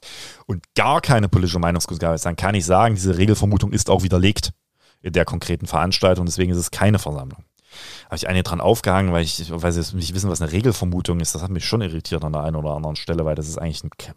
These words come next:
bekannter Terminus. Äh, haben wir in vielen, äh, auch gerade im Verwaltungsrecht, in einigen Bereichen. Und damit haben wir das da reingenommen. Und ja, das hat halt einigen nicht gefallen und, ja, ist dann abgelehnt worden, der Antrag.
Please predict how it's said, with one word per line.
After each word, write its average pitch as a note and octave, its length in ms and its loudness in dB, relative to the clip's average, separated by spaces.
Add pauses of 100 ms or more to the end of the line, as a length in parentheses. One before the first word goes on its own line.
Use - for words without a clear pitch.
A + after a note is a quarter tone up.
bekannter G#2+ 480 -2
Terminus. E2 560 -2 (560)
Äh, E2+ 80 -8
haben D#2 480 -6
wir D#2+ 80 -2
in E2 80 -8
vielen, F#2 460 2
äh, - 60 -8
auch C#2+ 320 -6
gerade E2+ 180 0
im D2 40 -4
Verwaltungsrecht, D#2 680 -4
in C#2+ 80 -8
einigen E2 460 0
Bereichen. - 480 -10 (540)
Und G2 280 4 (640)
damit G#2 260 2
haben A2+ 120 6
wir A#2 60 8
das A2+ 120 6
da F#2+ 120 2
reingenommen. A#2+ 760 6 (800)
Und A2 200 -6
ja, E2 260 6
das - 340 0 (340)
hat - 160 -4
halt F#2 120 0
einigen F#2 300 0
nicht F2+ 140 -2
gefallen F#2+ 580 2
und, E2 400 -4
ja, E2 280 -2 (120)
ist - 140 -12
dann E2 80 -2
abgelehnt E2 480 -4
worden, E2 180 -2
der D#2+ 140 2
Antrag. F2 400 0